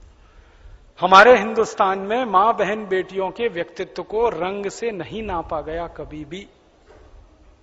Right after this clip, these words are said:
हमने उनके गुण, कर्म, स्वभाव से नापा है। लेकिन ये विज्ञापन जो आता है रोज, फेयर एंड लवली गोरेपन का, ये करोड़ों माताओं की छाती पे आरी चलाता, उनके दिल को चोट पहुंचाता है।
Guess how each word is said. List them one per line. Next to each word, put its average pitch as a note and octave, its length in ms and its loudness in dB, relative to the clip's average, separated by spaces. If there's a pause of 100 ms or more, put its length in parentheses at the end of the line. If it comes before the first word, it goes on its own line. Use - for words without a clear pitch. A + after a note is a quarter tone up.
(180)
हमने F#3+ 280 -4
उनके G#3 360 -4
गुण, F#3 280 -8
कर्म, F#3+ 300 -6
स्वभाव D#3 440 -8
से D#3 140 -14
नापा D3 320 -10
है। - 140 -14 (420)
लेकिन F#3 280 -4
ये A3 160 2
विज्ञापन G3 600 2
जो A#3 160 0
आता G3 280 4
है F#3 160 2
रोज, F#3+ 320 -4 (500)
फेयर F#3 300 2
एंड F#3+ 120 2
लवली F3+ 320 -4
गोरेपन F3 540 -6
का, D#3+ 180 -6 (380)
ये E3 60 -8 (100)
करोड़ों G3+ 400 0
माताओं F#3 460 -6
की G3 160 -16
छाती E3 360 -10
पे F#3 160 -12
आरी D#3 260 -6
चलाता, D3 460 -10
उनके D#3+ 340 -10
दिल F3 220 -10
को G#3 180 -8
चोट E3 380 -16
पहुंचाता C#3+ 480 -16
है। B2 80 -20